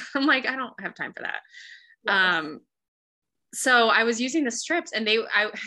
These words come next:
Speaker 1: it, you know, it gets to the point, especially when you've been trying for that long, where it would, I would be like, "I can't go to the bathroom without doing it," you know? Like, I, every time I would go to the bathroom and every time I would drink water, I'd be like, "Okay, I can't drink too much because I can't dilute my P T R."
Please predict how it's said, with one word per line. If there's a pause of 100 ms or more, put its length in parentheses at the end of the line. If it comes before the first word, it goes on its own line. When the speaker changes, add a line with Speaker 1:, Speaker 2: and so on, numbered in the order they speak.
(180)
Speaker 1:
it,
you
know,
it
gets
to
the
point,
especially
when
you've
been
trying
for
that
long,
where (1160)
it
would, (340)
I
would
be
like,
"I
can't
go
to
the
bathroom
without
doing
it," (200)
you
know?
Like,
I,
every
time
I
would
go
to
the
bathroom
and
every
time
I
would
drink
water,
I'd
be
like,
"Okay,
I
can't
drink
too
much
because
I
can't (500)
dilute
my
P
T
R."